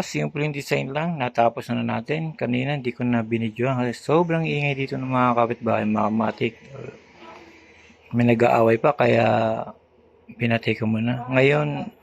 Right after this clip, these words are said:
medyo mahina na sila. Ito, mga kamatik, yung simpleng guryon na ginawa ko ngayon. At na, nilagyan natin ng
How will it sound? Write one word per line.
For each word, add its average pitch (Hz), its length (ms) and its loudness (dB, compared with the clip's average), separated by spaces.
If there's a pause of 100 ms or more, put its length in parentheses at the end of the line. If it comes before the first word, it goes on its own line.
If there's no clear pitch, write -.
medyo 120 360 4 (1160)
mahina 117 400 4
na 113 80 4
sila. 127 320 0 (880)
Ito, 175 160 4
mga 202 240 6
kamatik, 202 340 4 (140)
yung 170 80 2
simpleng 151 480 2
guryon 135 400 4
na 120 80 4
ginawa 113 400 4
ko 110 160 -2
ngayon. 127 400 2 (480)
At 120 320 4
na, 113 320 4 (560)
nilagyan 117 400 4
natin 117 320 4
ng 113 400 4